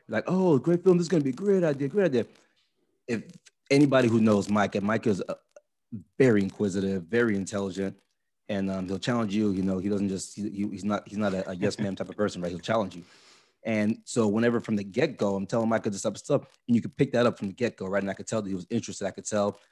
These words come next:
he had his own ideas. And, fr-, you know, from almost the very beginning, he told me that, like, you, I forgot, how old were you when you met the first Black physician you ever met, Black male physician?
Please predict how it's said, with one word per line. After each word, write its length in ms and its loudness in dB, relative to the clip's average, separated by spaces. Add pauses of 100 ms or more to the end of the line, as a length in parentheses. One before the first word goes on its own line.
(180)
he 140 0
had 100 4
his 120 0
own 140 2
ideas. 540 2
And, 100 -8
fr-, 120 -18
you 80 -4
know, 120 -2
from 280 -4
almost 220 2
the 60 -6
very 140 0
beginning, 360 -2
he 80 -4
told 200 -4
me 100 -2
that, 160 -6
like, 180 -10
you, 200 -4 (800)
I 60 -8
forgot, 260 -2
how 160 4
old 180 6
were 80 4
you 140 2
when 100 0
you 120 -2
met 240 -4
the 80 -12
first 300 -8
Black 260 -8
physician 300 -10
you 100 -2
ever 120 -4
met, 240 -12
Black 160 -10
male 160 -10
physician? 480 -16